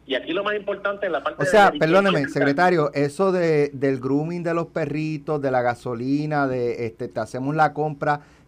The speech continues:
Speaker 2: eso están evaluándolo.
Speaker 1: Bueno, eso
Speaker 2: Esa
Speaker 1: es Medicare
Speaker 2: práctica.
Speaker 1: Advantage. Nosotros, nosotros estamos pidiendo el permiso al Congreso, ¿verdad? A, a, al Departamento de Salud Federal, que nos deje más, tú sabes, en, en fiscalizar esa parte, ¿verdad? Porque eso es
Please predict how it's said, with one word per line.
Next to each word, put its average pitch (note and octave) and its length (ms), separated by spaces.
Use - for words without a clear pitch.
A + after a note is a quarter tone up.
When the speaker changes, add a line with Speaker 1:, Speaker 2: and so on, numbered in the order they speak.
Speaker 2:
eso D3 540
están C#3 360
evaluándolo. C3 680
Speaker 1:
Bueno, - 240
eso - 80
Speaker 2:
Esa G3 100
Speaker 1:
es G3+ 60
Medicare E3+ 140
Speaker 2:
práctica. C#3+ 480
Speaker 1:
Advantage. A2 260
Nosotros, C3+ 340
nosotros B2 280
estamos E3+ 280
pidiendo D#3+ 300
el C#3+ 140
permiso C#3+ 400
al C#3+ 80
Congreso, D3+ 520
¿verdad? A2+ 220
A, F#2+ 180
a, - 180
al G#2 300
Departamento G#2 340
de - 60
Salud C3+ 200
Federal, D3+ 380
que A#2 140
nos G#2 160
deje B2 220
más, D3+ 240
tú C#3+ 100
sabes, D3 260
en, G#2 200
en G#2 100
fiscalizar A2+ 640
esa C3 220
parte, E3+ 260
¿verdad? B2+ 220
Porque A2 180
eso B2+ 160
es C#3 180